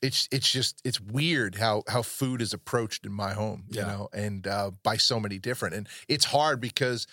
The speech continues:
Speaker 1: what we try to do as a family, when you're watching what you're eating, it's like, "Cool, we're making healthier dinners." And now everyone else feels like,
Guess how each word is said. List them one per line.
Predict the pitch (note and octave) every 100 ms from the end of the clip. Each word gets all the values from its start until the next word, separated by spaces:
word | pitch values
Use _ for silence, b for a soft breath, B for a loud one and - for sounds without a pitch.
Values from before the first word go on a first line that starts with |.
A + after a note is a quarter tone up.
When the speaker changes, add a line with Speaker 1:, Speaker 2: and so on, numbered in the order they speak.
| B B B
Speaker 1:
what | F3
we | F3
try | - E3
to | D3+
do | C#3
as | B2
a | A2+
family, | D3 D#3+ C#3
when | G#2 G#2+
you're | C#3+ C#3
watching | A2+ A2 - A#2
what | G#2+
you're | G2 G#2+
eating, | G#2+ G#2 G#2+
it's | -
like, | B2
"Cool, | - G3+
we're | A#2+
making | B2 B2 A#2+
healthier | G2+ A2+ A2+ A#2+ A2
dinners." | D3 C3 E2+ F2+
And | G2
now | G2+ G2+
everyone | G#2 G#2+ G#2 G#2
else | G2+ -
feels | A2+ G2+
like, | G2+